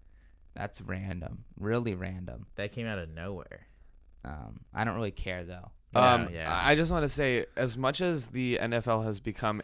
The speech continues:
Speaker 3: analytics driven and it's all about, uh, I, it, it's very, it's just become very, like, statistical and everything like that. It's kind of proven with the Jeff Saturday stuff, with the Rich Bisaccia stuff, with the, um, I'm trying to think of another example. There's one of the, I mean,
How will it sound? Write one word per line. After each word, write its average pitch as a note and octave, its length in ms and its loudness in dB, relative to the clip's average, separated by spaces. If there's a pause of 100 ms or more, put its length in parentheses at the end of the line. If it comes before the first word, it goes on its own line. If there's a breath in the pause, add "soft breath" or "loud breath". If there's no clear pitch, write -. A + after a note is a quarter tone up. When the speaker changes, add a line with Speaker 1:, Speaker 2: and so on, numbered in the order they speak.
Speaker 3:
analytics G2+ 600 -2
driven G2+ 580 -2
and F#2 420 -6 (100)
it's G2+ 140 -8
all G2 180 2
about, F#2 380 -2 (480 soft breath)
uh, G#2+ 180 4
I, A#2 80 2
it, B2 240 2
it's B2+ 160 0
very, C3+ 220 6
it's A#2+ 140 0
just C#3 220 -2
become B2+ 260 -2
very, A2 260 4
like, G2+ 240 0
statistical A#2+ 640 0
and C3 100 0
everything C3 340 0
like C3 200 -2
that. C3+ 220 4
It's - 160 -2
kind D3+ 220 0
of C#3 160 0 (420 soft breath)
proven B2 720 2
with G2+ 460 0
the G2+ 140 -4
Jeff A#2 240 2
Saturday G#2+ 480 2
stuff, G#2 420 0
with G#2 140 -2
the G2+ 80 -2
Rich G2+ 260 -4
Bisaccia G2 480 -4
stuff, G2 360 -4
with F#2+ 260 -4
the, F#2+ 400 -2
um, F#2 240 -4
I'm G2 60 -10
trying F#2+ 180 -8
to F#2 60 -14
think - 120 -12
of F#2 80 -10
another - 220 -10
example. - 380 -12
There's G2+ 240 -8 (340 loud breath)
one A2 140 -2
of G#2+ 60 -4
the, G#2+ 160 -2
I B2 60 6
mean, A#2+ 280 -4